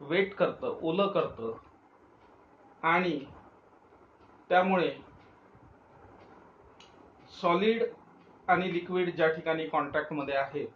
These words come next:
तर इथे तीन वेगवेगळे मीडियम आहेत, एक सॉलिड आणि लिक्विड,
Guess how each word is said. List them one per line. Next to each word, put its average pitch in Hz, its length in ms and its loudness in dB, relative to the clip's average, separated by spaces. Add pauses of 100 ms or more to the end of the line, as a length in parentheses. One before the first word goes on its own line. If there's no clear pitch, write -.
(640)
तर 190 40 -10
इथे 190 240 -2 (200)
तीन 240 300 -2 (120)
वेगवेगळे 180 460 -2
मीडियम 156 340 0
आहेत, 147 240 -8 (680)
एक 196 160 -8
सॉलिड 185 540 2
आणि 185 240 2
लिक्विड, 139 360 -6